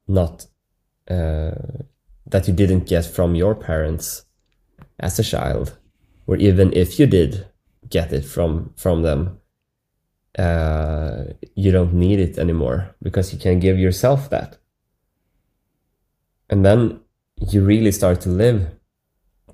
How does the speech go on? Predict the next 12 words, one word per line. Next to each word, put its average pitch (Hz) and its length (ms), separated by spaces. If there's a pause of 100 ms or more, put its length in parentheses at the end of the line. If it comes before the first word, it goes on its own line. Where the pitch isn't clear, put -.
(120)
from 90 220
the 85 100
inside 92 680
and 87 120
out 87 440
instead 92 320
of 87 100
from 90 220
the - 140
outside 90 480
and 85 120
in. 92 300